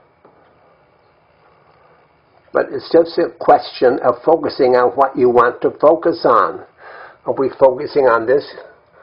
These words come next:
this boy? Then he's in focus.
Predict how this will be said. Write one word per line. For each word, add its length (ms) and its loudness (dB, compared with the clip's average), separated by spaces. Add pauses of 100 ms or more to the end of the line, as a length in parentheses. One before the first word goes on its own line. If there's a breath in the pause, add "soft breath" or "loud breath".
(420 soft breath)
this 180 0 (100)
boy? 460 4 (1120 soft breath)
Then 240 -2
he's 200 -4
in 160 0
focus. 440 -2